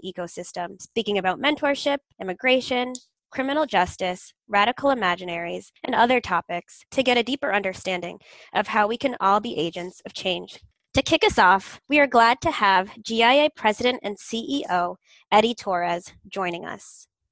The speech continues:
He will discuss why G I A values and centers racial equity via a stroll through the history of arts funding.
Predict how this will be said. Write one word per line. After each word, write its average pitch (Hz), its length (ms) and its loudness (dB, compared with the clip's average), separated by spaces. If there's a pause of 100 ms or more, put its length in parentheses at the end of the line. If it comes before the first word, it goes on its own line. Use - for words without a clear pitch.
He 302 140 -4
will 294 100 0
discuss 285 480 2
why 392 220 0
G 233 180 -2
I 240 120 6
A 294 180 4
values 208 500 2
and 233 160 -6
centers 202 460 -4
racial 208 260 -6
equity 180 540 -6 (280)
via 240 220 0
a 220 60 -2
stroll 220 480 -2
through 370 160 -6
the 226 80 -2
history 226 420 -6
of 214 120 -6
arts 185 240 -12
funding. 254 500 0